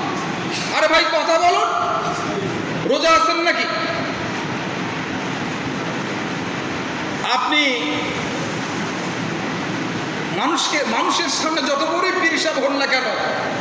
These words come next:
আর যত লকব থাক, অনেক পীর আছে, এত নামের লকব, আসল নাম কোনটা খুঁজে পাওয়া যায় না। কি বলেন ভাই?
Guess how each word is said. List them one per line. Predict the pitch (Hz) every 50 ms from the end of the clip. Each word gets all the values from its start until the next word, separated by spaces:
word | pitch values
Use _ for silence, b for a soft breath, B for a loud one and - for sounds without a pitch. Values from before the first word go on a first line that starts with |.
| B B B B B -
আর | 233
যত | 240 226 220 - 254 254 254 254 262
লকব | 247 233 233 226 - - - - - - -
থাক, | 285 294 269 233 226 - - - - 208 226
অনেক | 247 302 370 403 403 - - - 339
পীর | 349 349 359 349
আছে, | 311 294 - - 294 262 214 - - - - - - - 269 269 262 - 262 - - - - 156 165 - - - - - - - - - - - - - - - - - - - 208
এত | 254 302 330 311 - - 320 330 320 311 302 277 254 240 - - - - - - 180
নামের | 214 262 294 311 311 311 302 302 277 262
লকব, | 262 269 277 277 294 302 302 294 247 - - - - - - - - - - - - - - - - - - - - - - - - - - - - - - - - - - - - 214
আসল | 247 - - - 440 453 370 370
নাম | 381 359 370 - -
কোনটা | 320 311 302 - 320
খুঁজে | 277 226 254 269 262 294 277
পাওয়া | 247 262 262 254 247
যায় | 247 233 214 208 202
না। | 196 190
কি | 185 - 262
বলেন | 247 262 247 240 233 214
ভাই? | 190 196 190